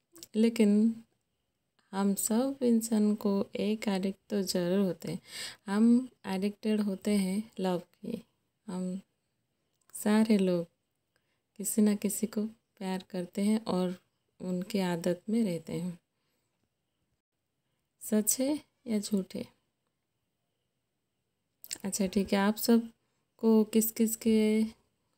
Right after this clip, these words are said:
अपने अपने एक एक सीक्रेट एडिक्शन मुझे कमेंट करके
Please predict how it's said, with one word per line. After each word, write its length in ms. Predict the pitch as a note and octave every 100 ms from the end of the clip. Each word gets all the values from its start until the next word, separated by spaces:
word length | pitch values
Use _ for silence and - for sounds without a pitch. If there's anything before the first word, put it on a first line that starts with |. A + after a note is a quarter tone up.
| _ _ -
अपने 400 | F#3 - G#3 G#3
अपने 600 | G#3 G#3+ G3+ G#3 G#3 G#3 _ _ _ _ -
एक 320 | - G3+ G#3+
एक 200 | G#3 -
सीक्रेट 560 | - G3 - G#3+ G#3 - _ - - - -
एडिक्शन 520 | G3 G3+ - G#3+ G#3
मुझे 300 | G3+ F#3+ -
कमेंट 400 | G3 F#3+ F#3+ F#3+
करके 400 | - F#3+ - F#3+